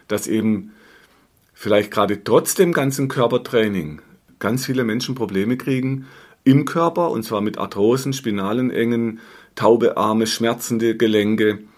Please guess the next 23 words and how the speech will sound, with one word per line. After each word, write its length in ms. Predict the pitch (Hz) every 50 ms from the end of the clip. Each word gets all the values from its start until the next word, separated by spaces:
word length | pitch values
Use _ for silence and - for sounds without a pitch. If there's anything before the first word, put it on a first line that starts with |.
| _ _ _ _ _ _ _ _ _ _ _
Und 440 | - - - - 202 202 196 - 101
man 160 | 98 104 104
merkt 240 | 101 98 123 127 151
dann 80 | 151 135
eben 200 | 139 139 123 107
oft, 200 | 110 - - 151
dass 120 | 139 135
der 140 | - 127 120
Körper 480 | - - 117 110 - - 151 135 127 - -
schreit 480 | - - 131 98 101 98 113 160 160
förmlich 340 | - - 170 160 165 165 165
vor 160 | - - 143
Schmerzen, 460 | 135 - 131 123 131 139 - 160 143
weil 120 | 127 113 110
die 100 | 110 127
Seele 340 | - - 123 117 113 113 110
leidet, 440 | 107 101 95 101 120 175 165 -
weil 180 | 135 117 110 107
wir 100 | 123 139
die 100 | 147 151
Seele 300 | 135 - 135 127 127 131
dann 160 | 127 123 110
ausblenden 760 | 64 90 117 135 - - 165 170 180 - - - 208 214